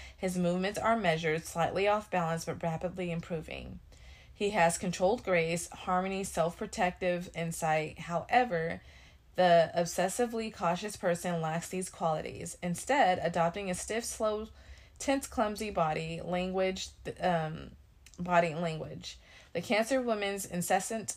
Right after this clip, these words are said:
caution is ultimately self-deafening.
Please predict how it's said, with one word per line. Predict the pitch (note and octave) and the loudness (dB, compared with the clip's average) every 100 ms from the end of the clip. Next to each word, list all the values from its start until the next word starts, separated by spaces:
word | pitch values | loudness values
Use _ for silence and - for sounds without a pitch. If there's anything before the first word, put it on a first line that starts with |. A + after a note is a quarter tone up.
| - | -12
caution | - F3 D#3 F3+ F3 | -2 0 0 -2 -4
is | F3 F3+ | -4 0
ultimately | E3+ F#3 A3+ A3 | 0 0 -4 -4
self-deafening. | G#3 F3 E3 - E3+ E3+ E3 - - | -2 0 0 2 0 0 -6 -8 -12